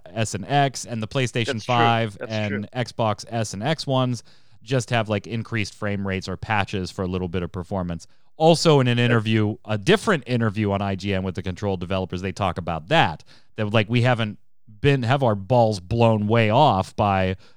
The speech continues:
Speaker 1: the PlayStation five or the Xbox X yet because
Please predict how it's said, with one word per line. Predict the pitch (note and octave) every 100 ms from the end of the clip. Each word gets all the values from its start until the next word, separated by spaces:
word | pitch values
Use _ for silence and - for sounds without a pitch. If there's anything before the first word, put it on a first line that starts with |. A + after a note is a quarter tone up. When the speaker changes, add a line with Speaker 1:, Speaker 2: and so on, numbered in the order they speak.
| -
Speaker 1:
the |
PlayStation | G#2+ A#2 G2+ A2+ F#2 F#2+
five | F#2 G#2 G2
or | F#2+
the | F#2
Xbox | F#2 F2+ - F2+ E2+ F2+
X | F#2 - -
yet | F2+ F2+ - F#2+
because | A2 - A2+ A2+ G2+ G#2+ A#2